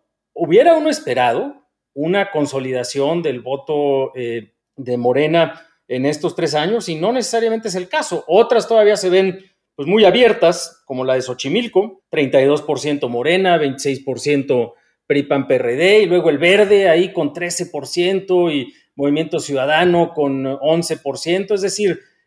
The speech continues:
eh, hay, eh, y Magdalena Contreras empatada, ¿no?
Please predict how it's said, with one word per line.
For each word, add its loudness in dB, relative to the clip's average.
eh, -4
hay, 2
eh, -2
y -2
Magdalena 4
Contreras 2
empatada, 0
¿no? -10